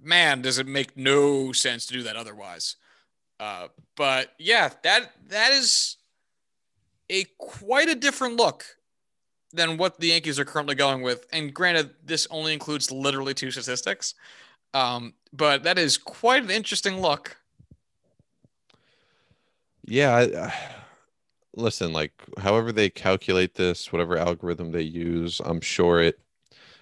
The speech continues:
Speaker 2: has its own quirks and things that it favors. Um, Urshela and Hicks being essentially s-, not even switched, but just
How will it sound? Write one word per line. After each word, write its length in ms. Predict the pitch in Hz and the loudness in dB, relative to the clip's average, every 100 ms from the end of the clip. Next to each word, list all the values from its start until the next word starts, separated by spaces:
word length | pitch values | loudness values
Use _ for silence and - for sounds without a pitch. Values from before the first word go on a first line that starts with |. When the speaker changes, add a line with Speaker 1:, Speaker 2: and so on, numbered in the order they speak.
| - | -2
Speaker 2:
has 180 | 95 92 | 0 2
its 160 | 87 | 2
own 140 | 98 90 | 2 0
quirks 600 | - - 90 90 - - | -4 2 4 4 2 -4
and 120 | 82 | 0
things 240 | 90 87 | 2 2
that 100 | 87 | 4
it 100 | 85 | 2
favors. 800 | - 87 85 80 78 78 - - - _ _ _ _ _ - | 4 4 4 4 0 0 -4 -10 -14 _ _ _ _ _ -2
Um, 720 | 82 80 78 78 76 76 76 _ _ _ _ - | 2 4 4 4 2 -4 -12 _ _ _ _ -2
Urshela 460 | 101 - 113 156 | 2 4 4 4
and 100 | 101 | 2
Hicks 520 | 101 127 - - - - _ _ _ - | 2 2 0 -6 -6 -10 _ _ _ -4
being 600 | 98 98 101 92 87 87 - | 0 0 0 -2 -6 -10 -8
essentially 380 | 101 113 117 80 | -2 -2 -2 -4
s-, 420 | - - - - _ | -4 -10 -14 -18 _
not 220 | - 180 | 0 2
even 180 | 131 80 | 2 0
switched, 560 | - - 87 107 - - | -4 -4 4 4 4 0
but 120 | 82 | -2
just 240 | 87 80 | 0 -2